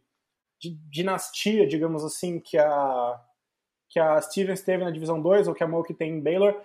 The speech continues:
mas ele sempre teve sucesso por onde ele passou e sempre saiu de forma um pouco complicada por onde ele passou. Ele é daqueles caras que, se você pegar cada programa dele, nenhum deles é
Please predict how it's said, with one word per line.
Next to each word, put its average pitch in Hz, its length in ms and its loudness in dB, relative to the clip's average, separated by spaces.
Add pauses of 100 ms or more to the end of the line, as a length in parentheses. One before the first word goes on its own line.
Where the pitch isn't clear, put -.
(260)
mas 202 580 -2
ele 214 420 -4
sempre 311 400 0
teve 240 180 -2
sucesso 262 480 -4
por 254 80 -2
onde 220 100 -2
ele 202 120 -2
passou 233 420 6
e 254 100 6
sempre 262 300 -2
saiu 202 300 2
de 185 80 0
forma 202 240 2
um 196 60 -4
pouco 196 260 0
complicada 190 680 -2
por 165 140 -8
onde 156 140 -4
ele 151 100 -6
passou. 139 400 -6 (340)
Ele 208 120 2
é 220 40 0
daqueles 247 300 0
caras 240 300 2
que, 226 100 -8
se - 100 -6
você 233 200 -4
pegar 247 400 2
cada 233 340 0
programa 196 420 2
dele, 196 300 2
nenhum 208 260 0
deles 196 260 4
é 202 80 0